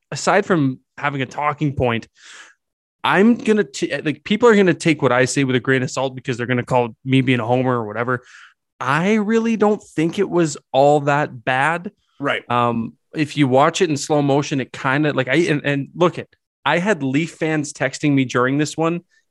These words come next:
Speaker 1: saying that it didn't look that bad. So first of all, going against the refs, and second of all,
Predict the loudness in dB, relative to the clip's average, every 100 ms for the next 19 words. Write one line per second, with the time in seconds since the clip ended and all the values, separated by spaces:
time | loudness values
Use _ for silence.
0 | -12 0 2 4 4 2 2 0 -2 0
1 | 0 0 -2 -2 -4 -4 0 0 0 _
2 | _ _ _ -4 -2 -2 0 0 0 -4
3 | _ _ -4 2 2 2 0 -4 -2 0
4 | 0 0 -6 -10 -4 -2 0 2 2 2
5 | -2